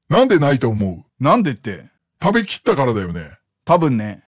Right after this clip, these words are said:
Speaker 1: 思い出してほしいんだけど、君はさっき、仮に女性が先に茹で肉を食べたとして、なんでその皿だけを片付けるの？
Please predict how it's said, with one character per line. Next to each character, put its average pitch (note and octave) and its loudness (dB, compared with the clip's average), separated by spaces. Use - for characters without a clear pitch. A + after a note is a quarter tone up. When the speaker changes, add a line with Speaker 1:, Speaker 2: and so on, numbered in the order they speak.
Speaker 1:
思 G3 4
い A#3+ 2
出 A#3+ 4
し - -4
て - -4
ほ C3+ -2
し B2 -4
い D3 -2
ん - -4
だ A2 0
け G2+ -6
ど、 G2+ -4
君 G#3 2
は B3 4
さ G#3+ -2
っ - -20
き、 A3 -8
仮 G#3+ 0
に A#3 0
女 D3+ 2
性 A3 -2
が G#3+ 2
先 G3+ -2
に G#3 2
茹 G#3 0
で A3 0
肉 G3+ -2
を A2 -2
食 C3 -2
べ D3+ 0
た A#2 -4
と F#2 -10
し - -16
て、 G#2+ -8
な G3+ 2
ん C4+ -2
で A#3 0
そ D3+ -2
の C#3+ -2
皿 D3 2
だ D3 2
け D3+ 0
を B2 0
片 B2+ -2
付 C3+ -2
け C3 0
る G#2+ -2
の？ - -12